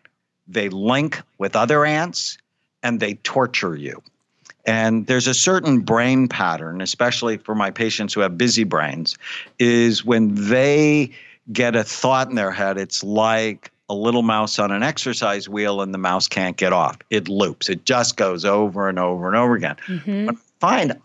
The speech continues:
Speaker 1: I get them to write out the thought and take it through that super simple process is their rational brain is beginning to take over their emotional brain.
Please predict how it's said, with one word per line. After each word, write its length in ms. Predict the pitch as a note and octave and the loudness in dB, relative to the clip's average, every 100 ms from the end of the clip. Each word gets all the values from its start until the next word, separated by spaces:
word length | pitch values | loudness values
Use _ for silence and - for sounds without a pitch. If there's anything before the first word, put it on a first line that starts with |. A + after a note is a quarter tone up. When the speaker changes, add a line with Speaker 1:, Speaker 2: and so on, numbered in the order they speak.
| - | -4
Speaker 1:
I 120 | B2 | -2
get 460 | G#2+ E2+ C3+ D3+ - | -2 -2 -2 -2 -2
them 240 | C#3 B2+ | 0 0
to 220 | B2 A#2 | -2 -4
write 460 | G2+ F2+ A2 C#3 C#3 | -4 0 2 2 2
out 380 | A2 A2 A2 - _ _ - | 2 0 0 -6 _ _ -12
the 100 | F#2 | -12
thought 720 | - - E3 F3 A2 D2+ E2 _ - - - | -12 -4 0 2 2 -2 -6 _ -20 -20 -8
and 260 | A#2 G#2+ G#2 | -4 -2 -2
take 440 | B2 B2 C#3+ D#3 | -2 2 2 2
it 160 | D#3 A#2+ | 0 -2
through 300 | - C3 B2+ | 2 4 4
that 340 | A2 G2 G2+ | 4 2 2
super 680 | - - - D3+ E3 E3 D#3+ | 0 0 2 4 2 2 2
simple 520 | C#3+ - C3+ B2+ A#2 | 2 2 2 2 0
process 1000 | A2 - D3 E3 F3 - G2+ F2 E2+ E2 - - - - - - | -2 -2 0 2 2 2 2 0 -2 -6 -10 -14 -16 -16 -14 -2
is 760 | A#2 A2 A2+ A2 G#2+ G2+ - _ - - | 0 2 2 2 2 0 -2 _ -10 0
their 720 | A#2 A#2 A#2 A2+ G#2+ G#2 - _ | 2 4 2 2 2 0 -4 _
rational 920 | F2+ A2 B2+ D#3+ E3 D3 B2+ A2+ F2+ | -4 0 2 0 0 -2 -2 -2 -4
brain 560 | E2 F2 D#2+ D2 C#2 - _ _ _ - _ - | -6 -4 -4 -4 -10 -18 _ _ _ -20 _ -2
is 180 | G#2+ | -2
beginning 540 | F2 G#2+ G2 G#2 G#2 G2+ | 0 0 0 0 -2 -2
to 160 | - F#2+ | -4 -4
take 460 | - G#2 G2 F2 | -2 0 0 2
over 380 | F#2+ F2 E2 F2+ | 0 0 0 -2
their 400 | C#2+ E2 D#2+ D#2+ | -2 -2 0 0
emotional 640 | D#2 D#2+ E2+ - - C2 B1+ | 0 0 0 -2 -4 -4 -4
brain. 280 | C#2 B1+ | -2 -2